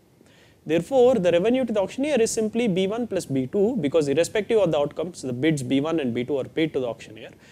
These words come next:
Therefore, the revenue is B one plus B two, which is equal to half V one square plus half V two square. And now we have to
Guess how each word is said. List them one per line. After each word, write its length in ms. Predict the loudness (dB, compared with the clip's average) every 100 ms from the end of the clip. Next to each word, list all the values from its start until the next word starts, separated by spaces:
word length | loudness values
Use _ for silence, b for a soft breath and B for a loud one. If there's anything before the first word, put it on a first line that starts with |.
| b b
Therefore, 440 | 0 2 6 6 6
the 140 | 2
revenue 380 | 0 2 4 4
is 100 | 4
B 200 | 2 0
one 180 | 0 -2
plus 180 | -4 -4
B 200 | -6 -2
two, 160 | -2
which 220 | 0 -2
is 100 | -6
equal 260 | -8 -8 -8
to 120 | -8
half 260 | -4 -4 -2
V 140 | -4
one 160 | -4 -6
square 260 | -8 -8 -8
plus 180 | -10 -10
half 220 | -6 -8 -10
V 180 | -10 -10
two 160 | -10 -14
square. 320 | -12 -10 -10 -12 B B B
And 100 | 0
now 140 | 4 6
we 140 | 8
have 180 | 8
to 100 | 6